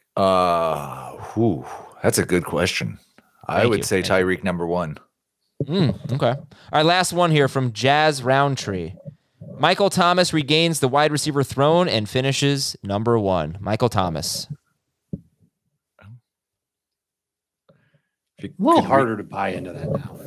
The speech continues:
Speaker 1: If he could regain full mobility in his ankle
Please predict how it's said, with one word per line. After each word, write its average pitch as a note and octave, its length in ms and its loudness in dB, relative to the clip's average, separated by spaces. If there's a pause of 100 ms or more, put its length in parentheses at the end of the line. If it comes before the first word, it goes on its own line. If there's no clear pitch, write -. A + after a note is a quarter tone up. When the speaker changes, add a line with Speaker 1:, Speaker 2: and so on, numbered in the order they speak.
(420)
Speaker 1:
If - 100 -8
he A#2 120 4
could F#2+ 260 0
regain A#2 600 0
full A2+ 140 2
mobility G#2+ 460 2
in F2 60 0
his E2+ 120 -2
ankle G2+ 440 0